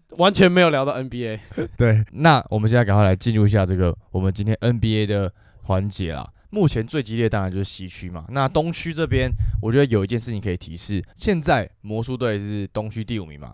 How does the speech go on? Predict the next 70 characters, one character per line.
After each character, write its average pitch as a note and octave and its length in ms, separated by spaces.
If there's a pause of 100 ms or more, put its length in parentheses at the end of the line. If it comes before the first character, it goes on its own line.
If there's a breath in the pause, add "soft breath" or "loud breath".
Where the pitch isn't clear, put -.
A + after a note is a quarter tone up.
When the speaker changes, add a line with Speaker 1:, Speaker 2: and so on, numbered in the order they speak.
Speaker 2:
四 - 240
十 G#2+ 80
四 A2 240
胜 G2+ 240
三 G2+ 180
十 F2+ 140
一 E2+ 80
败， - 200 (400 soft breath)
这 F#3+ 120
是 F3 100
他 F3 140
们 D3+ 120
自 E3 160
从 G2+ 220 (140)
二 D#3 120
零 G#2 200 (140)
一 C#3 180
零 G2+ 200
到 A#2 200
一 A2 180
一 A#2+ 40
年 G#2 200
第 A#2+ 160
一 G2+ 40
次 G2+ 260 (520)
达 E2+ 160
到 G2 200
这 - 160
样 F2+ 120
的 D#2+ 200
战 F2 180
绩， - 180 (120)
就 G#2 120
知 F#2+ 60
道 F#2+ 160 (160)
魔 F#2+ 100
术 F#2 120
队 G2 140
烂 F#2+ 120
了 E2+ 100
多 G2+ 160
久。 - 240 (180 loud breath)
<laughs> - 260
dwight C#3+ 180
howard C#3 240
在 A#2 180
的 F#2+ 140
那 F#2+ 100
个 F#2+ 80
时 F2 160
候， F2 160 (220)
Speaker 1:
这 D3 160
差 E3 160
不 E3+ 80
多 F3 160
是 E3+ 160
一 D3+ 100
个 C3 460
重 D3 260
建 F3 180
的 C#3 100
cycle C#3 640 (140)
Speaker 2:
对， G#2+ 180
对， F#2 140
对。 - 20
Speaker 1:
开 C#3 220
始 G2+ 320
了。 E2 160 (180)
Speaker 2:
没 F#2+ 160
错。 F2+ 220